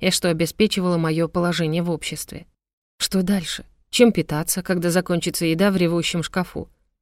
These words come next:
Какие ещё неприятности поджидают меня на новом месте?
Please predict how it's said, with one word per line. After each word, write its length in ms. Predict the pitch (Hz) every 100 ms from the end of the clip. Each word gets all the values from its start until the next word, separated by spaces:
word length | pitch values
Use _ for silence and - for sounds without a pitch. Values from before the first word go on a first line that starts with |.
| -
Какие 380 | 208 208 240
ещё 260 | 233 214 214
неприятности 840 | 160 156 160 170 214 180 160 156 - - _
поджидают 560 | 220 180 202 202 185
меня 440 | 170 180 180 175 -
на 140 | 190
новом 340 | 196 185 160 175
месте? 380 | 165 - -